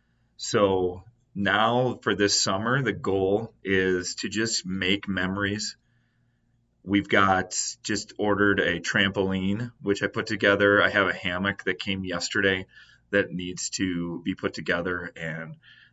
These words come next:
there's nothing better than forts, camping, fires,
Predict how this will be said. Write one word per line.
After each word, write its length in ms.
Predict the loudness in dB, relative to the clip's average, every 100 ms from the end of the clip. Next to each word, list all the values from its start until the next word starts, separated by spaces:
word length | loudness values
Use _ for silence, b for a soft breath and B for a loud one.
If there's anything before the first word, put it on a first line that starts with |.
| -8
there's 180 | -6 -2
nothing 360 | -2 -2 0
better 340 | 4 6 6 4
than 340 | 0 -4 -8
forts, 800 | -12 -4 2 4 4 2 0 -2 _ _ _ _ -2
camping, 520 | 2 2 2 0 0
fires, 760 | 0 6 6 6 4 2 -2